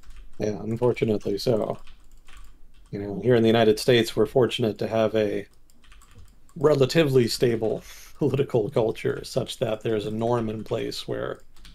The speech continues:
we try to settle those kinds of differences peacefully.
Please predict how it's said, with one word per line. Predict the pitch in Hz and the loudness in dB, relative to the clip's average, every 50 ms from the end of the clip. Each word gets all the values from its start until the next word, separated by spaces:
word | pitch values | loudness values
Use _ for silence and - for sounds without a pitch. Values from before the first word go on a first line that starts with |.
| - - - - - - - - - | -18 -18 -18 -18 -18 -20 -16 -8 -6
we | 117 - | -6 0
try | - 131 117 | 2 2 2
to | 110 104 | 2 2
settle | - - 139 120 120 110 107 | 2 2 4 4 4 4 4
those | 117 110 107 104 | 4 2 2 0
kinds | - - 117 113 110 107 | 0 -2 0 0 0 0
of | 113 107 | -2 -2
differences | 104 117 113 - - 113 107 98 - - 101 - | 0 0 0 0 0 -2 -4 -4 -6 -6 -8 -8
peacefully. | - - 127 120 117 - - - 107 107 113 123 - | -4 -2 0 0 0 -2 -4 -6 -6 -4 -4 -6 -6